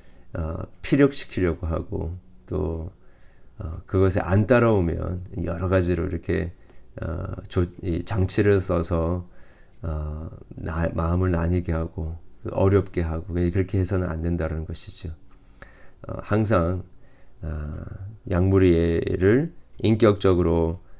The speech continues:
어, 이끌고, 어, 그리고, 어, 양무리의 본이 됨으로 말미암아, 어, 잘 목양을 해야 한다라는 것입니다. 어, 이렇게 참 그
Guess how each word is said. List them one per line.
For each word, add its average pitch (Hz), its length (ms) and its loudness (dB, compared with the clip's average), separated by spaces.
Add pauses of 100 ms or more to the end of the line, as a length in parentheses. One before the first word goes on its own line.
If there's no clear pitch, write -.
(260)
어, 76 280 -8
이끌고, 101 680 2 (600)
어, 92 40 -10 (120)
그리고, 85 600 0 (640)
어, - 140 -12 (460)
양무리의 87 420 2
본이 107 320 6
됨으로 98 340 4
말미암아, 85 720 0 (540)
어, 76 440 -10
잘 80 440 -8
목양을 85 500 2
해야 82 520 2
한다라는 80 640 -2
것입니다. 78 540 -8 (1800)
어, 82 200 -4
이렇게 104 680 6 (400)
참 82 440 0 (240)
그 85 240 -6